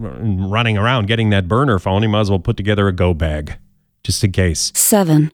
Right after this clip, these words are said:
Speaker 1: Number seven, the headline, "A new study has found that verbal intelligence may be more prominent in early birds than night owls."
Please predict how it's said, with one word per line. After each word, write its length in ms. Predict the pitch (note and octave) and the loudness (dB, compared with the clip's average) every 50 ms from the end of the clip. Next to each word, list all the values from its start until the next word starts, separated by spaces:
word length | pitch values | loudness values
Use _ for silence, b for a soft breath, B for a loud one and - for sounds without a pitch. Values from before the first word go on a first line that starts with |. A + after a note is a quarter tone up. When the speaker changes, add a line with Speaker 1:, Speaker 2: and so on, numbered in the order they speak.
| _ | _
Speaker 1:
Number 220 | - G#3 C4+ G#3+ C#3 | -8 -4 -2 -2 -2
seven, 380 | - - G3+ A3 A#3 D#3 C3+ | 0 0 0 0 0 -2 -4
the 100 | C3 C3 | -4 -2
headline, 400 | A#2+ F3+ G#3+ G3+ E3+ C3+ B2 B2 | -2 -2 -2 -2 0 0 0 0
"A 80 | A#2 A2+ | 0 0
new 240 | B2 D#3+ G#3+ A#3+ A3+ | 0 0 0 0 0
study 440 | - - - F#3+ F3+ F#3 G3 F#3+ | -2 -2 0 0 0 2 2 2
has 180 | D#3 D#3+ B2+ - | 2 2 0 0
found 240 | - E3 E3+ E3+ D#3 | 0 0 0 2 0
that 100 | B2 G2+ | 0 -2
verbal 500 | G2 F#2 A#2 C3 E3 G3+ F#3+ A3+ G#3+ F3+ | -2 -2 0 0 0 0 0 0 0 0
intelligence 920 | D3 A#2+ G#2+ F#2 - - B2+ B2+ E3 G3 F#3+ B3 C4 C#4 C#4 B3 - - b b b b b - | 0 0 0 -2 0 -2 0 0 0 0 0 0 0 0 0 0 -2 -6 b b b b b -2
may 120 | C3 C3 | -2 0
be 120 | B2+ B2 A#2 | 2 2 4
more 300 | A2 A2 A#2 D3 G3+ A3 | 4 4 2 2 0 0
prominent 640 | - - - A#2+ B2 C#3+ E3+ F#3 A3+ A#3+ A#3+ - | -2 -2 -2 0 0 0 -2 -2 -2 -4 -4 -6
in 220 | - F3+ G3+ G3+ - - _ | -4 -2 -2 -2 -2 -4 _
early 400 | - C#3+ F3+ A#3+ C#4 C4 G3+ D3+ | -2 0 0 2 2 2 0 0
birds 540 | B2 G2+ B2+ A#2 A#2+ B2+ D3 D#3 D3+ - - - _ _ _ _ _ _ _ _ _ | 0 0 0 0 0 0 0 0 -2 -4 -6 -6 _ _ _ _ _ _ _ _ _
than 160 | B2+ C3+ C#3+ | -4 -2 0
night 240 | C#3+ D#3+ F#3+ G#3+ G3 | 0 0 0 0 0
owls." 420 | F3 C3 G#2 E2 D2+ D#2 - - | 0 -2 -2 -4 -8 -12 -14 -16